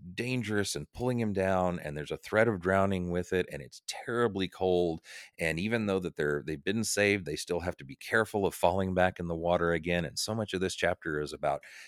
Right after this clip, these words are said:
can we find a boat that's big enough to help us? You know, Severian's gonna fall back in if he doesn't move again. So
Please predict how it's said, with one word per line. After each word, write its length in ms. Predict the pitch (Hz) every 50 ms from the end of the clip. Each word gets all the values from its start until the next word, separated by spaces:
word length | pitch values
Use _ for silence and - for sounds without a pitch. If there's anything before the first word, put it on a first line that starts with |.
| - -
can 120 | - 90
we 100 | 85 78
find 240 | - 90 82 80 78
a 40 | 71
boat 320 | 73 76 110 110 110 -
that's 160 | - - -
big 140 | - 113 107
enough 220 | 95 90 87 87 -
to 100 | - -
help 380 | - - - 127 123 - -
us? 340 | 110 101 98 95 - - - - _ - - - - - -
You 160 | 82 78 78
know, 100 | 73 71
Severian's 560 | 76 - - 98 87 90 92 92 98 92 82 80
gonna 160 | 82 78 80
fall 220 | - - 82 80 76
back 260 | 76 76 85 - -
in 240 | 151 147 143 135 120
if 100 | 107 -
he 80 | 82 71
doesn't 300 | 73 69 - 71 64 104
move 280 | 147 175 170 151 135
again. 420 | 143 127 127 127 120 117 117 113 107
So 300 | - - 80 67 64